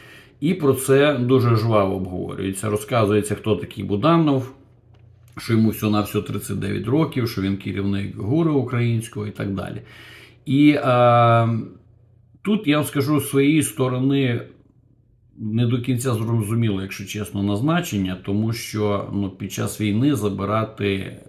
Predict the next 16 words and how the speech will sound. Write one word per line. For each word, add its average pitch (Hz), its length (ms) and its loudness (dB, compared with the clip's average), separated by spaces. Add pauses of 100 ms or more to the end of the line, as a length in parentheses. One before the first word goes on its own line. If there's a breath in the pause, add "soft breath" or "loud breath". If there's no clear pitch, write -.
(240)
бойового 98 560 0
генерала, 101 500 0
по 101 180 -8
суті, 101 380 -6
із 101 600 -6 (1040 loud breath)
ділянки, 120 800 2
яка 110 400 2
доволі 113 400 2
таки - 320 -6
успішна, 117 840 -2 (180)
і... 123 460 -2 (320)
Садити 120 460 -2
в 117 120 0
офіс 120 240 -2
протирати 117 640 -2
штани, 160 580 2